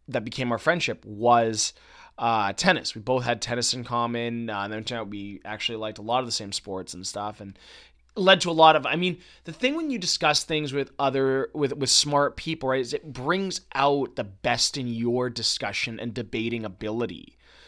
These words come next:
right? And that's kinda something when it comes to argument and crafting argument. Um, I think the word argument often comes with a sense of aggression when it doesn't have to.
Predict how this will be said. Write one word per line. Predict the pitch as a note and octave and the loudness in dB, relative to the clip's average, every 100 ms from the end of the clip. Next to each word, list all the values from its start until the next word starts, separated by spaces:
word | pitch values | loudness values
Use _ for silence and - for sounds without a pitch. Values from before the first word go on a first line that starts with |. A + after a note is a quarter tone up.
| - - _ | -20 -20 _
right? | A#2 A#2 C3+ | 4 8 8
And | C#3+ | 6
that's | D3 | 2
kinda | - F3+ | 4 2
something | - E3 D#3+ | 4 2 2
when | D#3 | -2
it | C#3 | -2
comes | D#3 D#3 | -4 -4
to | - D3 | -6 -4
argument | C#3+ C3 C3 C3+ B2+ | 0 0 0 -4 -4
and | A#2+ A2 | -6 -8
crafting | - C3 B2+ B2+ - B2+ - | -2 4 4 4 -2 -4 0
argument. | A#2+ B2+ A#2+ B2+ A2 F2+ E2+ - - - - _ | 0 0 -2 -6 -6 -8 -12 -18 -20 -20 -20 _
Um, | - B2+ A#2+ - | 2 4 2 -2
I | C#3+ | -2
think | - G#3+ | 0 0
the | A#3+ | 2
word | G#3 G3+ - | 2 2 6
argument | D3+ D#3+ D#3+ F3+ D#3+ - | 6 6 2 -6 -6 0
often | C#3+ C#3+ E3+ D3+ | 0 0 -4 -6
comes | C#3 - C#3+ D3 | -8 -6 -6 -4
with | C#3 C3 | -8 -4
a | |
sense | - - - C3+ C#3 C#3 | -2 0 0 -4 -6 -6
of | D#3 E3 | -6 -6
aggression | D#3 D#3+ E3 E3+ - F#3+ E3+ | -6 -4 -4 -2 -4 -6 -8
when | D3+ | -10
it | - | -4
doesn't | D#3+ E3 E3+ | -4 -4 -8
have | - - E3+ E3 - - | -12 -8 -4 -4 -6 -16
to. | F#2+ | -16